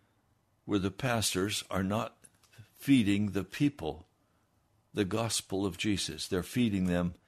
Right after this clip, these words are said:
on Twinkies, cotton candy.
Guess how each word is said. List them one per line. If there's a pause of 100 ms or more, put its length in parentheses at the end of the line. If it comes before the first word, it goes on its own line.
(960)
on
Twinkies, (1200)
cotton
candy.